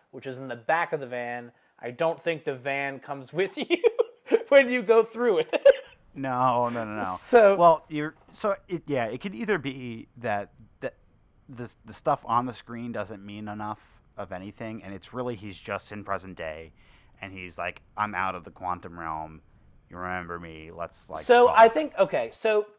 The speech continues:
Speaker 1: uh, speaking to larger s-, potential spoilers here, like, I, I just wanna, like, throw this out there and, and, like, kind of say something that I think i-, i-, is probably gonna happen, and, and it looks like it has in a lot of the behind-the-scenes stuff that we've seen.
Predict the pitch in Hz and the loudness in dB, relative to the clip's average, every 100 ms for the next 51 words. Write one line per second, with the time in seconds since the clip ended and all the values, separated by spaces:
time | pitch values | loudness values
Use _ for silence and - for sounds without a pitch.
0 | _ - - 165 _ - 285 277 294 214 | _ -20 -20 _ _ -10 -8 -6 -8 -8
1 | 202 180 175 170 151 - - 165 147 - | 0 4 4 0 -8 -16 -14 -12 -12 -12
2 | - 143 135 127 - 135 131 123 120 - | -6 -4 -2 -4 -6 -6 -4 -4 -6 -8
3 | 120 - 151 160 202 220 190 160 127 117 | -12 -4 -2 -2 -4 -4 -4 -2 -2 -4
4 | - 135 127 117 120 120 120 117 113 107 | -6 -4 -4 -6 -6 -4 -6 -6 -8 -12
5 | 120 120 110 104 123 117 110 - 127 113 | -14 -12 -16 -16 -16 -16 -18 -16 -10 -10
6 | 110 107 110 110 107 107 117 110 _ _ | -12 -16 -16 -14 -16 -16 -18 -20 _ _
7 | _ _ _ - 113 113 117 139 - 160 | _ _ _ -14 -12 -12 -12 -12 -2 2
8 | 160 160 156 143 127 120 120 117 113 113 | 2 0 -4 -4 -4 -6 -8 -12 -14 -16
9 | 113 - 117 117 120 147 143 156 151 135 | -18 -14 -14 -14 -16 -14 -4 -4 -2 -6
10 | 123 123 151 117 - 139 123 123 120 131 | -6 -4 -4 -6 -14 -14 -14 -14 -10 -2
11 | 120 120 117 110 _ _ _ 139 123 139 | -2 -2 -8 -12 _ _ _ -8 -6 -6
12 | 131 - 131 123 117 110 110 120 113 - | -12 -14 -14 -12 -14 -14 -16 -18 -18 -18
13 | 110 101 | -20 -20